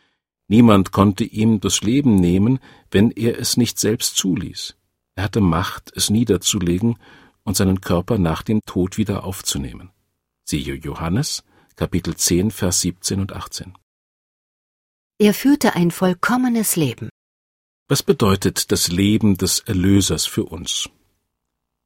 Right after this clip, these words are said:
Speaker 1: Von Kindheit an befolgte Jesus alles, was der himmlische Vater von ihm verlangte.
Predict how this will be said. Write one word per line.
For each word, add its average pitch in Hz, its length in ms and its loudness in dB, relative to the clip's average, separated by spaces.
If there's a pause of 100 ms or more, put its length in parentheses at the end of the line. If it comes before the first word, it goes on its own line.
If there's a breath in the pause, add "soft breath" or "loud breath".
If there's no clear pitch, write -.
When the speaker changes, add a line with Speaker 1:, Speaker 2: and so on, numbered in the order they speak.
(1080)
Speaker 1:
Von 123 120 2
Kindheit 190 400 2
an 143 220 2
befolgte - 560 -2
Jesus 113 440 -2
alles, 143 420 -2
was 113 140 0
der 104 120 0
himmlische 120 360 0
Vater 98 300 -4
von 104 140 -4
ihm - 120 -8
verlangte. - 460 -12